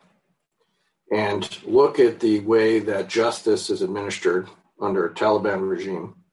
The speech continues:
uh, you know, which, and Farkhunda is, is an example, and there's a YouTube video of her death,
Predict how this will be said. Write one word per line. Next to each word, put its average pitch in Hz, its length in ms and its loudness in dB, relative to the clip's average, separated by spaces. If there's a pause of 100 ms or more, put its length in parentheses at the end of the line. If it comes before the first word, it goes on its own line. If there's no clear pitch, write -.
(600)
uh, 95 440 -2 (100)
you 110 60 -2
know, 87 260 -4 (800)
which, 104 320 -4
and 98 240 -2
Farkhunda 110 680 0
is, 95 140 -2
is 92 160 0
an 101 80 -6
example, 98 540 -4
and 101 80 -4
there's 101 140 -4
a 110 40 -2
YouTube 113 300 -2
video 87 420 -4
of - 180 -12
her 95 100 -6
death, 107 320 -6